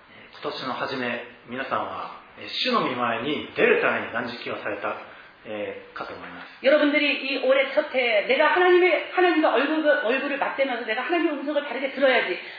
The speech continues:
Speaker 2: 하는 그런 금-, 금-, 결심을 하고 금식하는 줄 믿습니다.
Speaker 1: そういうわけで、荒野に出る時は、
Speaker 2: 이 금식한다는 것은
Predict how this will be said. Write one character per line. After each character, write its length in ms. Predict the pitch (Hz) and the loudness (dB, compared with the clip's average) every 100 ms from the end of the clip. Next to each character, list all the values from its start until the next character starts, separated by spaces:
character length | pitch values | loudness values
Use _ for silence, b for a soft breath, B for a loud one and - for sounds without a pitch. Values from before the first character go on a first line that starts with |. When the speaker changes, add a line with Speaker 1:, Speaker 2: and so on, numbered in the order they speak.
| - | 2
Speaker 2:
하 80 | 359 | 4
는 160 | 359 | 4
그 80 | 330 | 2
런 240 | 330 311 | 0 0
금-, 320 | 269 277 269 - | -2 -4 -4 -10
금-, 320 | 247 233 - - _ - | -10 -10 -14 -20 _ -6
결 160 | 254 - | -6 -4
심 160 | 262 | -4
을 40 | 233 | -2
하 120 | 202 | 0
고 160 | 294 - | -2 -2
금 160 | 269 240 | -4 -4
식 80 | - | -2
하 160 | 196 | -4
는 80 | 180 | -4
줄 80 | 208 | -8
믿 160 | 156 | -12
습 160 | 160 151 | -12 -12
니 40 | 139 | -14
다. 100 | - - _ - | -20 -20 _ -8
Speaker 1:
そ 60 | 143 | -2
う 40 | |
い 20 | |
う 40 | 139 | -2
わ 100 | 117 | -4
け 80 | |
で、 120 | 92 82 - | -6 -8 -4
荒 380 | 117 170 202 208 | 2 4 4 0
野 120 | 196 | -2
に 40 | 175 | 4
出 120 | 202 | 4
る 300 | 156 - - | 4 0 -6
時 260 | 120 - 113 | -12 -10 -8
は、 240 | 90 87 | -6 -8
Speaker 2:
이 400 | - 311 359 220 | -4 2 4 4
금 240 | 240 311 370 | 2 2 2
식 120 | 370 | 0
한 160 | 311 302 | 0 2
다 80 | 269 | 2
는 160 | 240 | 0
것 160 | 190 180 | -2 0
은 320 | 262 - - | 0 0 -2